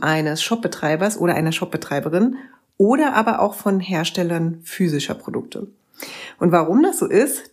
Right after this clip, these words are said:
das klären wir mal in dieser Podcast-Folge, denn Dienstleistungen unterscheiden sich ganz stark von physischen Produkten. Es ist ja so,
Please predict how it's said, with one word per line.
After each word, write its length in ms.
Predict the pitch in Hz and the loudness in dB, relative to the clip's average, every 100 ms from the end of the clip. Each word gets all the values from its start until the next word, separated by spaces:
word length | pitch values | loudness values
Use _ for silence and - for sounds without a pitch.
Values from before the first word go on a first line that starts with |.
| - | 0
das 380 | 160 214 - - _ _ | 0 2 -2 -6 _ _
klären 360 | - 165 170 220 | -2 2 4 4
wir 400 | 214 202 214 214 - | 4 2 -2 -4 -4
mal 220 | 180 165 | -2 0
in 140 | 147 160 | 2 2
dieser 220 | 214 330 | 2 0
Podcast-Folge, 960 | - - - 160 - 147 147 165 262 294 - - - - | 0 -6 -4 -6 -6 -2 0 2 2 0 -10 -20 -12 2
denn 500 | 185 208 220 214 - | 4 6 4 0 -2
Dienstleistungen 1040 | 202 254 269 - 185 196 233 233 208 202 - | 4 4 4 0 0 2 0 0 0 0 0
unterscheiden 720 | 175 170 - 185 165 214 220 | -2 -2 -4 -2 2 4 2
sich 380 | 202 202 - _ _ - | 0 -4 -10 _ _ -2
ganz 360 | 131 214 226 | 2 2 2
stark 340 | - 165 185 - | 0 0 0 -2
von 200 | 214 214 | -2 0
physischen 420 | 240 175 160 - | 0 0 -2 -6
Produkten. 500 | - - - - - _ _ _ _ _ _ _ _ 202 | -6 -8 -8 -12 -12 _ _ _ _ _ _ _ _ 0
Es 120 | 226 | 2
ist 100 | 269 | 4
ja 140 | 254 | 2
so, 420 | 156 139 120 113 | 2 -2 -4 -4